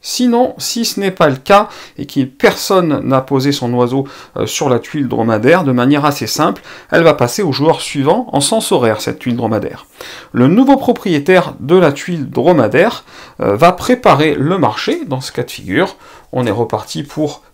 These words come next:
quatre cartes. Et vous allez pouvoir, comme cela, euh, commencer un nouveau tour. Les tuiles commandes, euh, les quatre tuiles commandes par exemple qu'on a placées ici, sont des objectifs.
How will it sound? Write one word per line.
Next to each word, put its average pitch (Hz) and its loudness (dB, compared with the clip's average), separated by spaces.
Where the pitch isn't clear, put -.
quatre 151 -2
cartes. - -4
Et 190 0
vous 143 -2
allez 110 -2
pouvoir, 120 -2
comme 139 -2
cela, 127 -2
euh, - -4
commencer 226 0
un 233 0
nouveau 165 -2
tour. 151 -6
Les 156 -4
tuiles 320 -2
commandes, 226 2
euh, 135 6
les 135 0
quatre 165 0
tuiles 143 -10
commandes 135 2
par 110 -2
exemple 123 -2
qu'on 107 -6
a 110 -6
placées 127 -6
ici, 202 -10
sont 294 0
des 160 2
objectifs. 190 -2